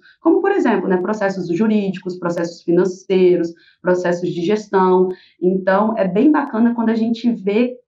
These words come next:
as empresas fazendo esse movimento de flexibilização de processos internos pra atender a maturidade da startup que ela tá disposta a, a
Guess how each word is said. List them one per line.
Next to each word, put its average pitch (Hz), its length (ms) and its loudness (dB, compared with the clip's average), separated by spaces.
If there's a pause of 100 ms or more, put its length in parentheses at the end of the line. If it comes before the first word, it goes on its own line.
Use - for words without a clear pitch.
as 190 180 -2
empresas 214 440 -2
fazendo 233 360 0
esse - 180 -2
movimento 214 520 -2
de 214 100 -14
flexibilização 226 1120 -2 (340)
de 196 180 -2
processos 247 600 -2
internos 254 640 2 (640)
pra 277 480 0
atender 269 720 2
a 233 80 2
maturidade 233 720 0
da 240 80 2
startup 233 500 0
que - 60 -6
ela 220 140 0
tá 226 120 -2
disposta 208 600 0
a, 185 640 0 (280)
a 185 300 2